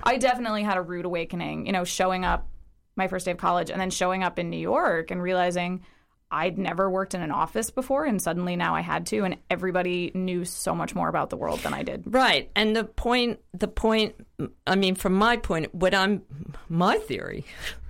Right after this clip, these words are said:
Speaker 2: <laughs> is, so what I'm trying to, uh, li-, yeah. So in other words, the way that you were brought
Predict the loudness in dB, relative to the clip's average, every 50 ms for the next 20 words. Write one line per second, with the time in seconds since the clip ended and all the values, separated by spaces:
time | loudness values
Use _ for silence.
0 | -12 -10 -10 -10 -8 -8 -8 -10 -10 -10 -10 -2 2 4 4 4 4 2 0 2
1 | 2 2 4 4 6 4 4 4 2 2 2 4 4 4 2 0 0 2 2 2
2 | 4 2 2 0 -2 -4 -2 0 0 2 2 0 0 -2 0 0 2 2 4 2
3 | 2 0 -2 -4 -4 -2 -2 -2 -2 -2 0 2 2 2 2 0 -2 -8 -14 -14
4 | -16 -16 -18 -12 -4 0 2 4 4 6 6 6 4 4 4 4 4 4 4 4
5 | 4 6 6 6 6 4 4 2 2 2 2 2 0 -2 -12 -10 -4 -2 0 4
6 | 4 4 4 6 4 4 2 2 0 0 2 2 4 4 4 2 2 2 4 4
7 | 4 4 4